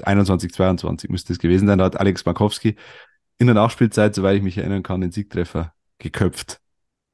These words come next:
Äh, ohne Gewehr diese Angabe, aber das ist so das, was mir bei ihm hängen geblieben ist. Und überhaupt das Spiel, da war wirklich sehr auffällig. Er ist, äh,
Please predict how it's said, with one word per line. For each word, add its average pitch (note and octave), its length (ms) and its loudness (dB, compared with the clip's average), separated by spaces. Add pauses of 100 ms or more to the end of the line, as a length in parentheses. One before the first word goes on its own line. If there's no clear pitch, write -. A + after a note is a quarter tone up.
(120)
Äh, D#2+ 240 -4
ohne G#2+ 260 4
Gewehr G2 300 4
diese A2+ 200 2
Angabe, G#2+ 460 2
aber F#2 140 -2
das F#2+ 140 -2
ist F#2+ 120 -6
so G2 100 -2
das, F2+ 200 -2
was F2+ 140 -2
mir F#2+ 180 -2
bei E2+ 220 -4
ihm F2+ 100 -2
hängen F#2+ 220 -2
geblieben F#2+ 340 -6
ist. - 200 -8 (600)
Und A2+ 80 2
überhaupt A2 280 4
das F#2+ 120 -2
Spiel, B2+ 260 2
da F#2+ 160 0
war F#2 220 0
wirklich G2 320 -6
sehr - 160 -4
auffällig. F2+ 420 -6
Er F2 100 -2
ist, - 280 -6
äh, E2+ 320 -4